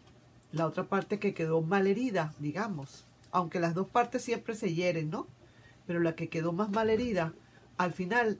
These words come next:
va a tener que aplicarlo. Y ya veremos entonces las cosas que pasan y te lo voy a explicar.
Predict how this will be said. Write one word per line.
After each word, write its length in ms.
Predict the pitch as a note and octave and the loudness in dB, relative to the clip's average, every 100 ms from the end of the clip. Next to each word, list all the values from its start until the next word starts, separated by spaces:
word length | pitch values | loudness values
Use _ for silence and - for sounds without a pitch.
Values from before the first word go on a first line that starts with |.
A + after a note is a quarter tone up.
| - | -2
va 60 | F3 | -2
a 60 | E3 | -2
tener 280 | F3 F#3 | -2 -2
que 100 | D3+ | -2
aplicarlo. 640 | G3 F#3+ - D3+ C#3+ C#3 C#3 - - - - - - - - - | -2 -2 -4 -4 -4 -6 -8 -14 -20 -12 -12 -12 -20 -20 -8 4
Y 300 | C#4+ C#4+ F#3+ | 6 6 8
ya 140 | G3 | 6
veremos 360 | G3 G3 G3+ A#3 | 6 4 2 0
entonces 460 | G3+ B3+ B3+ G#3+ | 2 2 2 2
las 120 | F#3 D#3 | 0 0
cosas 280 | E3 G3 | -4 -2
que 120 | - F3 | -4 -2
pasan 440 | D#3 D3+ D3 C#3+ | -2 -2 -4 -6
y 100 | F#3 | -4
te 120 | E3+ | 2
lo 120 | E3 E3 | 2 2
voy 160 | E3 | 2
a 20 | |
explicar. 460 | G3 F#3+ D#3 C#3+ | 0 -2 -6 -6